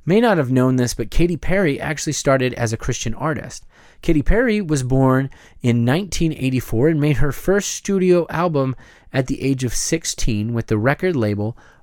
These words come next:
of Red Hill Records. Her first album was a gospel album titled Katy Hudson, uh, which is what she had called herself,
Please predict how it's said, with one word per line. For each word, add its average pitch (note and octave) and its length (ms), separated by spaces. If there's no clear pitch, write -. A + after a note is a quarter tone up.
of A2 240
Red B2+ 500
Hill A2 500
Records. - 500
Her C#3 120
first A3+ 300
album B2+ 320
was C#3+ 140
a D3+ 40
gospel E3 480
album A#2 320
titled A#2 420
Katy C#3 440
Hudson, - 720
uh, A2+ 200
which A#2 200
is A2 100
what C3+ 220
she - 180
had A#2 120
called D#3+ 300
herself, A#2+ 540